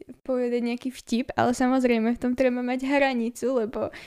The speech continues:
keď pojete vtip v nejakom veľmi ťažkom rozhovore, tak tú situáciu buď môžete úplne zničiť, alebo pozbudiť.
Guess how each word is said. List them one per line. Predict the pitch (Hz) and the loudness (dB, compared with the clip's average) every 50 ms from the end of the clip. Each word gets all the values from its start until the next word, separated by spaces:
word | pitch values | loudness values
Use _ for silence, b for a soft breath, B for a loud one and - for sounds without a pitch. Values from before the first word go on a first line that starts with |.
| B B - | B B -8
keď | 262 247 - | -8 -4 0
pojete | - 269 262 262 - 269 | 2 2 2 2 -2 -8
vtip | 262 - - - - 262 262 | -8 -10 -10 -6 -4 -2 -2
v | 247 | -2
nejakom | 226 240 - 247 254 | -2 -2 -4 -4 -4
veľmi | 247 247 247 | -2 -4 -4
ťažkom | 254 - 262 - - 262 240 | -6 -8 -10 -10 -6 -4 -4
rozhovore, | 226 226 240 240 247 233 240 240 247 | -2 -4 -4 -4 -6 -4 -4 -6 -6
tak | 247 - 233 - - | -6 -8 -10 -12 -12
tú | - 240 240 240 247 | -12 -10 -10 -10 -8
situáciu | - - 247 - 262 247 247 - - 226 226 247 - | -8 -8 -6 -4 -4 -4 -4 -6 -8 -8 -8 -10 -12
buď | 311 294 254 254 247 247 | -10 -6 -4 -4 -2 -2
môžete | 254 254 254 247 240 233 247 233 | -2 -2 -2 -4 -4 -4 -4 -4
úplne | 240 - 254 247 240 | -2 -2 -2 0 0
zničiť, | 247 240 247 233 233 - 262 262 254 | 0 0 0 0 -2 -2 -4 -4 -4
alebo | - - 214 226 226 226 254 254 | -4 -2 -2 -2 -2 -2 -2 -2
pozbudiť. | 247 233 262 254 240 226 226 214 233 311 370 | -2 -2 -4 -4 -4 -4 -6 -4 -2 -2 -4